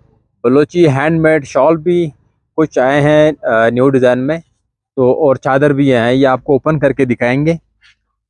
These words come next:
ये शॉल है भाई, ओपन करके दिखा दो। ये हैंडमेड मिरर वर्क बलोची शॉल है।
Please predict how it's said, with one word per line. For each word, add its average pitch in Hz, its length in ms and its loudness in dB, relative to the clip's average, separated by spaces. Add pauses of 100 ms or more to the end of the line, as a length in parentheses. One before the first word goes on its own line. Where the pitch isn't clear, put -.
(1800)
ये 127 140 2
शॉल 135 240 -2
है 135 60 2
भाई, 127 120 2
ओपन 123 320 -2
करके 117 260 -4
दिखा 117 260 -2
दो। 151 160 -4 (760)
ये 131 160 2
हैंडमेड 151 760 0
मिरर 139 340 0
वर्क 151 380 0
बलोची 127 460 -2
शॉल 104 320 -2
है। 90 120 -8